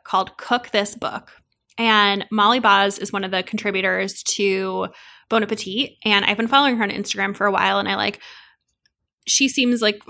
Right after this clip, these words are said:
fun and I like her personality. I really like her dog. But I got the cookbook. I pre-ordered it and it just showed up. I didn't realize that it had actually shipped. It showed up. And on Saturday, I sat down with my cup of coffee and I paged through this cookbook.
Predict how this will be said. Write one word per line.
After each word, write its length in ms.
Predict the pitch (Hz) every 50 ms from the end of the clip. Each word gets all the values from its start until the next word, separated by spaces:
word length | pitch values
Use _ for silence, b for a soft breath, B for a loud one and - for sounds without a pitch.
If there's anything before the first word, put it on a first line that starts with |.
| - -
fun 320 | - - - 208 196 190
and 80 | 202 196
I 60 | 196
like 140 | 196 202 202
her 80 | 226
personality. 580 | 214 - 208 208 - - 185 170 170 175 - -
I 60 | - 214
really 380 | 208 202 202 220 220 214 180
like 200 | 156 165 - -
her 120 | - - -
dog. 440 | 175 165 131 113 95 98 120 135 - b b b b b b _
But 220 | - 233 - - -
I 140 | 214 220 214
got 400 | 208 - 190 185 214 254 - -
the 60 | 359
cookbook. 480 | - - 220 - - - - - - -
I 40 | 214
pre-ordered 500 | 214 - - 359 339 233 190 - 101 -
it 200 | 131 - - - - _ _ -
and 80 | 226 226
it 40 |
just 140 | 226 247 -
showed 240 | - - 247 247 240
up. 160 | 180 185 -
I 60 | 196
didn't 180 | 202 214 208 202
realize 360 | 202 202 190 185 185 190 190
that 80 | 202 202
it 60 | 196
had 80 | 196 185
actually 280 | 185 185 - - 214 202
shipped. 300 | 202 - - - - -
It 80 | - 226
showed 300 | - - - 214 247 285
up. 200 | 233 185 185 - - - - - _ _ _ _ _ -
And 100 | 240 233
on 160 | 220 214 214
Saturday, 500 | 214 - 262 262 254 220 202 185 190 175 -
I 60 | 208
sat 300 | - - - 214 262 311
down 360 | - 262 226 214 208 214 - -
with 100 | 214 -
my 120 | 202 190
cup 180 | - - 202 277
of 100 | - -
coffee 440 | - - 180 185 - - - - -
and 120 | - 208
I 100 | 190 196
paged 460 | - - - 190 202 233 240 - -
through 120 | - 311 311
this 160 | 339 - -
cookbook. 500 | - - 170 - - - 202 - -